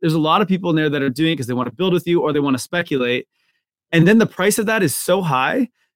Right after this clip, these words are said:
that you're excluding so many people from being a part of your business or consuming your content,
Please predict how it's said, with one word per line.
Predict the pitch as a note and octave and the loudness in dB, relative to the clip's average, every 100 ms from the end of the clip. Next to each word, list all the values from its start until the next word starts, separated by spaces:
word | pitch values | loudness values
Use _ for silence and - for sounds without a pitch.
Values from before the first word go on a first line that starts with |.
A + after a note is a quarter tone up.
| _ | _
that | E3 F3 | 0 2
you're | F#3+ | 2
excluding | E3 - F3+ G#3 D3 | 0 -2 2 2 0
so | - F3 F3 | -2 -4 0
many | G3+ F3+ | 0 -2
people | F#3 F#3 B2+ A#2 | -4 -4 -4 -4
from | - C3 | -2 -2
being | A#2+ D#3 D#3 D#3 - | 0 2 2 -2 -4
a | - | -6
part | D3+ D3+ | -2 0
of | C3 | 0
your | B2 | -2
business | D#3 B2 - - | -4 -4 -12 -8
or | C#3+ C#3+ | -4 -4
consuming | - C#3 - E3+ D3+ | -4 -6 -2 2 2
your | B2+ A#2 | 0 -2
content, | - D3 B2 - - | -4 -6 -6 -14 -20